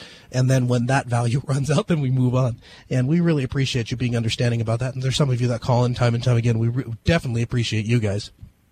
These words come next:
Now, we have to make some changes to the show. Nothing huge, nothing big. Uh, but there are some minor production, uh, tweaks that we're gonna have to make. A-, and by the way, we might actually be able to avoid making a few of them.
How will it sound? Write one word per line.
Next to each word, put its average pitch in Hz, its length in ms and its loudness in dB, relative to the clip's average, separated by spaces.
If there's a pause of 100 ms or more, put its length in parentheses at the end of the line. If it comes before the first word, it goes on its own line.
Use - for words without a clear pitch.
(1000)
Now, 214 340 4
we 285 220 2
have 370 160 -2
to 240 80 2
make 202 140 2
some 143 120 2
changes 120 400 2
to - 80 0
the 113 100 2
show. 98 340 0
Nothing 208 280 2
huge, 90 340 -6
nothing 131 260 2
big. 95 280 -2 (420)
Uh, 113 160 2
but 113 140 0
there 190 100 4
are 220 100 4
some 180 160 -2
minor 147 300 2
production, 123 540 -4 (180)
uh, 127 100 -2
tweaks 143 340 0
that 117 100 -2
we're 120 100 2
gonna 117 140 2
have 117 160 0
to 123 100 -2
make. 113 320 -6
A-, 160 100 -6
and 175 140 2
by 233 140 2
the 196 80 4
way, 117 240 -4
we 151 180 0
might 208 220 2
actually 180 220 0
be 151 40 4
able 135 140 0
to 135 160 2
avoid 143 200 2
making 135 280 -2
a 98 40 -8
few 160 220 0
of 170 80 0
them. 185 160 2